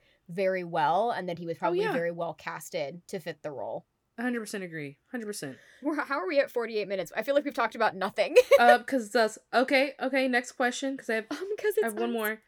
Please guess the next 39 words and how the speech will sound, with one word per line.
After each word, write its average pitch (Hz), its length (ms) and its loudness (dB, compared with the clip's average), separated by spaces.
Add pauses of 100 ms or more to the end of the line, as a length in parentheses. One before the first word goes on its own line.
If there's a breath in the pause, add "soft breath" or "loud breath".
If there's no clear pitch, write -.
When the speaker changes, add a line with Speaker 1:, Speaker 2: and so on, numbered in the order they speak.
(360 soft breath)
Speaker 2:
What? 240 180 0
Actually, 208 260 -2
I - 20 -4
have - 80 -18
two 311 100 0
Speaker 1:
Wait, 311 260 4
Speaker 2:
more 160 160 -6
Speaker 1:
uh, 339 120 8
Speaker 2:
ish. 302 60 2
Speaker 1:
before 370 260 0
you, 370 240 0 (760)
wait, 196 300 4
what? 196 260 2 (460)
Speaker 2:
I 214 40 -14
have - 100 -20
two-ish 226 320 -6
questions. 151 600 -14
One 185 200 -8
and, 160 160 -10
one 208 100 -6
and 208 140 -6
a - 20 -8
half. 143 220 -10 (960)
Speaker 1:
Okay, 226 160 4
what? - 160 -2 (600)
Speaker 2:
Um, 226 400 0 (100)
first 247 260 0
one, 285 220 -4
what 233 100 -2
was 233 140 -2
your 254 100 -2
favorite 247 400 -4
booby 240 200 -8
trap? - 320 -12 (1300)
Speaker 1:
My 185 180 -12 (100)
favorite 240 520 2
booby 320 340 -2
trap? 349 580 0 (800 soft breath)
Ugh. 269 760 4